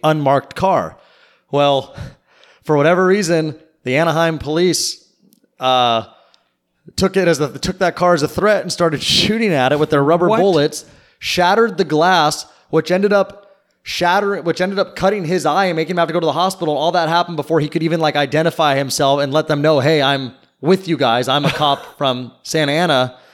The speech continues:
Speaker 1: the other department, and I, uh, w-, was here, like, as undercover for probably, like, you know, undercover backup or anything if to need it." But then they just <laughs> go and start firing at him. So it's
Speaker 2: Jesus.
Speaker 1: like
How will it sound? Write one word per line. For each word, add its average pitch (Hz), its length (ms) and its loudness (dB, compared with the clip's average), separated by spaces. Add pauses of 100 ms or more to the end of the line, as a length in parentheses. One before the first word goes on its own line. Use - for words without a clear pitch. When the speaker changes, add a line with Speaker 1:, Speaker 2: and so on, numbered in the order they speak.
(220)
Speaker 1:
the 143 100 2
other 180 180 4
department, 127 580 -2 (640)
and 135 240 -4
I, 139 300 0
uh, 131 420 0 (140)
w-, 127 340 -2
was 131 200 0
here, 156 200 0
like, 147 200 0
as 131 100 -2
undercover 156 480 0
for 143 140 -4
probably, 143 200 2
like, 131 200 0
you 156 60 -6
know, 127 120 0
undercover 139 340 -2
backup 156 440 -2
or 139 80 0
anything 139 300 -2
if - 260 -8
to 139 160 -4
need 165 260 -2
it." 185 160 0
But 156 280 0 (360)
then 147 100 -6
they 165 100 0
just 156 240 -2
<laughs> - 120 -4
go 190 80 0
and 175 80 0
start 170 240 -2
firing 175 420 0
at 156 80 -2
him. 196 160 0
So 143 140 0
it's 131 120 -2
Speaker 2:
Jesus. 113 500 -4
Speaker 1:
like - 80 -20